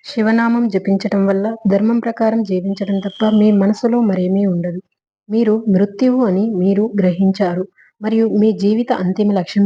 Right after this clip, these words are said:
మానవునిగా మీ అన్ని బాధ్యతలను నెరవేర్చటం మరియు మోక్షాన్ని సాధించటానికి కృషి చేస్తారు. మీరు శివుని అనుగ్రహంతో ఆత్మ సాక్షాత్కార మార్గంలో ఉంటారు.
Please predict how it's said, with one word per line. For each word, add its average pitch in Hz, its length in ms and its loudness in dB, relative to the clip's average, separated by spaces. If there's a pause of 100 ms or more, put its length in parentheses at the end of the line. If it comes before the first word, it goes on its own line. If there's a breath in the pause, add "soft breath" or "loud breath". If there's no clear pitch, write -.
మానవునిగా 214 640 2 (100)
మీ 202 300 0
అన్ని 208 300 2
బాధ్యతలను 190 760 -2
నెరవేర్చటం 190 680 -2 (140)
మరియు 214 300 2
మోక్షాన్ని 202 540 0
సాధించటానికి 190 800 -4
కృషి 190 360 -2 (100)
చేస్తారు. 170 420 -2 (760)
మీరు 220 340 2
శివుని 233 460 2
అనుగ్రహంతో 190 760 -2
ఆత్మ 214 340 -2
సాక్షాత్కార 214 720 -2
మార్గంలో 190 640 0
ఉంటారు. 170 440 -2